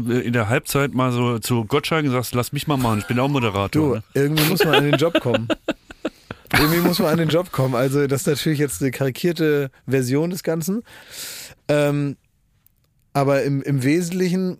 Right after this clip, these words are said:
Speaker 2: äh, also wenn man im Mittelpunkt stehen will, muss man sich da auch manchmal reindrängen. Und das ist auch peinlich dann.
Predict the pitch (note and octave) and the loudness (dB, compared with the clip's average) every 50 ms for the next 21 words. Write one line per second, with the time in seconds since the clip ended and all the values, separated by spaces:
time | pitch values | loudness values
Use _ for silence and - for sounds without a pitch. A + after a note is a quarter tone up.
0 | - - - - - C3 B2+ B2 A#2+ - - B2 B2+ B2 A#2+ B2 C3+ D3 D#3+ E3 | -14 -16 -10 -4 -4 -4 -2 -4 -6 -4 -2 0 0 2 2 2 0 0 0 0
1 | D#3+ D#3 D#3 D3+ D3 C3+ B2+ - _ - - C3+ C#3 D3+ D#3+ F#3 D3 D#3+ E3+ E3+ | 0 0 -2 -2 -4 -6 -8 -12 _ -6 -4 0 0 0 0 -2 -4 -4 -4 -4
2 | - - - E3 E3 E3 D#3+ E3 E3 D#3+ D#3 D#3+ D3+ - E3+ D#3+ D#3 D#3+ - - | -6 -2 -2 -2 0 0 0 0 0 0 -2 -2 -2 -2 -2 -2 -2 -2 -2 -2
3 | D#3+ C3 C3+ D3+ C3 D3+ D3+ D#3 E3+ E3 F#3+ E3+ D#3 D3+ D#3 D#3+ D#3+ D#3 C3+ C3+ | -2 0 -2 -2 -2 0 0 0 0 0 -2 -2 0 0 0 0 0 0 -2 0
4 | A2 G#2+ G#2 G#2 G#2 G#2 G2+ A#2+ A#2 A#2+ A#2 F3 E3+ G3+ A#3+ - - - - B2 | 0 0 -2 -2 -4 -2 -2 -2 -2 -2 -4 -4 -6 -6 -6 -6 -6 -4 -2 -2
5 | A2+ A2+ G#2+ G2 G2 - - - - A2 G#2+ A2+ | 0 -2 -2 -4 -8 -10 -8 -8 -6 -6 -6 -8